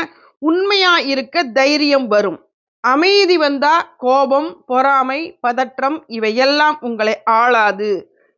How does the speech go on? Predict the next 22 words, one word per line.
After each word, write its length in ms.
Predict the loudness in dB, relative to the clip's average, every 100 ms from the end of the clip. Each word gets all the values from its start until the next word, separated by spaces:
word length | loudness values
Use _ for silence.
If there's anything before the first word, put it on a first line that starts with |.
| -4
நீங்கள் 380 | 0 2 0 -2
அவற்றை 400 | -2 0 0 0 -2 0
பார்த்து 440 | 2 2 0 -6 -10
கடந்து 400 | -2 0 0 0
போவீங்க. 520 | -2 0 0 -2 -2 0 0 -2 _ _ _ _ _ _
அமைதி 500 | -2 0 2 2 2 2
வந்தா 360 | 0 0 0 0 -2
சத்தம் 600 | -2 -2 -2 -4 0 2
நிறைய 320 | 2 0 -2
இருந்தாலும் 800 | -2 -2 0 0 2 2 2 0 -4 -10 _ _
உள்ளே 380 | 0 2 4 2
ஒரு 220 | 2 0 0
மௌனம் 500 | 0 0 2 0 -2
இருக்கும். 520 | -4 -4 -4 -4 -4 -8 -14 _ _ _
அந்த 360 | -2 -2 0 0
மௌனம்தான் 800 | 0 0 2 2 0 0 2 0
உங்களை 360 | -2 -2 0 0 -2
எப்போதும் 760 | -4 -4 -4 0 2 2 -2 -2
பாதுகாக்கும். 800 | 0 0 0 0 0 -2 -4 -4 -6 -14 _ _ _ -4
அமைதி 540 | 0 2 4 2 2 2
வந்தா 360 | 0 0 0 0 0
வாழ்க்கை 440 | 0 0 -2 -6